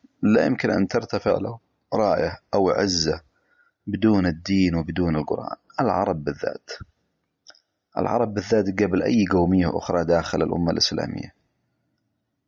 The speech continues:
العرب لا يمكن أن ترتفع لهم، لأن الله حملهم مسؤولية الدين ومسؤولية القرآن الكريم.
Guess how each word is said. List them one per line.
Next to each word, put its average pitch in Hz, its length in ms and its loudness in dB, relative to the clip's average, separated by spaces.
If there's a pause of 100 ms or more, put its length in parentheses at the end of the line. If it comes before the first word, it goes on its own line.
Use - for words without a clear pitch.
(380)
العرب 120 380 2
لا 135 120 2
يمكن 147 240 0
أن 98 140 0
ترتفع 101 460 -2
لهم، 80 180 -2
لأن 85 240 2
الله 113 220 2
حملهم 131 580 -2
مسؤولية 110 640 -2
الدين 85 560 -4
ومسؤولية 95 640 -2
القرآن 82 380 -2
الكريم. - 360 -16